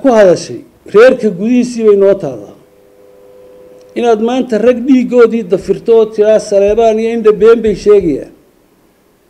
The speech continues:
Jawaabteeda reerkaad ka heli. Labadaa nin ee midna xildhibaanka ka yahay Hargeysa,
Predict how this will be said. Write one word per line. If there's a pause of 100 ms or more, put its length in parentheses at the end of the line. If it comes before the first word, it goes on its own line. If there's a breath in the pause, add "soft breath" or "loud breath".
(240)
Jawaabteeda
reerkaad
ka
heli. (720)
Labadaa
nin
ee (760)
midna
xildhibaanka
ka
yahay
Hargeysa,